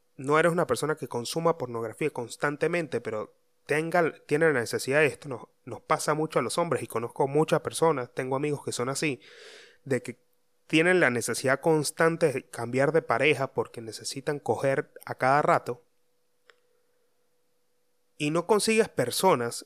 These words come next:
o sea, y en este caso no consigues personas que realmente con las que tú quieres conectar, con las que, personas con las que tú quieres realmente lograr una compenetración tal, tú lo que haces es desgastar toda tu energía en esas personas, porque aparte se desgasta mucho más energía de la que puedes desgastar solo,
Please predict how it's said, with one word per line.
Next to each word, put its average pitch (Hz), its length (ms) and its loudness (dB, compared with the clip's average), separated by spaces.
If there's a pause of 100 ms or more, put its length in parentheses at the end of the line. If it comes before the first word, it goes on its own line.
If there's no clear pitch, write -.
o 123 60 -14
sea, 139 180 2
y 123 140 -2
en 127 80 -2
este 151 160 -2
caso 160 180 -8
no 135 160 -8
consigues 196 520 0
personas 170 440 -4
que 120 160 -6
realmente 170 640 -2
con 131 160 -4
las 120 120 -6
que 123 80 -6
tú 139 180 -10
quieres 180 240 -2
conectar, 123 640 -2
con 120 140 -4
las 113 100 -10
que, - 100 -20
personas 160 380 -6
con 135 140 -8
las 113 100 -16
que - 80 -20
tú - 160 -10
quieres 156 360 -4
realmente 139 560 -4
lograr 123 340 0
una 165 160 -2
compenetración 117 760 -6
tal, 135 340 0 (680)
tú 190 160 4
lo 208 140 -2
que 160 80 0
haces 170 260 -2
es 185 80 -8
desgastar 165 500 -2
toda 202 600 0
tu 156 100 4
energía 160 540 -2
en 156 80 -6
esas 151 200 -10
personas, 165 360 -4
porque - 240 -4
aparte - 260 -2
se - 120 -2
desgasta 127 340 -6
mucho 175 360 2
más 170 140 0
energía 151 380 0
de 156 80 2
la 117 80 -2
que 113 100 -10
puedes 151 220 -6
desgastar 131 360 -2
solo, 131 380 0